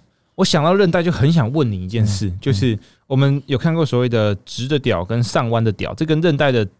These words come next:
Speaker 1: 那个松紧度有关系吗？
Speaker 2: 那是天生的问题。
Speaker 1: 哦，是机械形状，
Speaker 2: 而且
Speaker 1: 是不是？
Speaker 2: 有些是海绵体本身的问题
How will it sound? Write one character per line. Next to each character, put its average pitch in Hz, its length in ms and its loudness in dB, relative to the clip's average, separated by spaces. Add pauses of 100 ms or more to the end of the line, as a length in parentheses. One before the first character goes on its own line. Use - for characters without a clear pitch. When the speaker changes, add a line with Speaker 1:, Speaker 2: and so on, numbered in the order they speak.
(300)
Speaker 1:
那 147 100 0
个 120 80 0
松 139 180 2
紧 101 140 -2
度 113 80 0
有 101 80 2
关 92 180 -2
系 92 140 -4
吗？ 156 80 4
Speaker 2:
那 165 40 4
是 165 120 0
天 139 240 -2
生 127 220 0
的 113 120 0
问 110 200 -2
题。 - 200 -10 (140)
Speaker 1:
哦， 127 100 2
是 - 220 -2
机 151 160 -2
械 151 100 2
形 101 280 0
状， 135 120 4
Speaker 2:
而 - 20 2
且 113 140 2
Speaker 1:
是 113 60 -4
不 104 80 -4
是？ 101 100 -2
Speaker 2:
有 120 160 4
些 151 200 2
是 156 200 -2
海 117 220 2
绵 107 220 2
体 117 160 -2
本 101 180 0
身 113 180 -2
的 110 140 2
问 101 220 -2
题 107 240 -8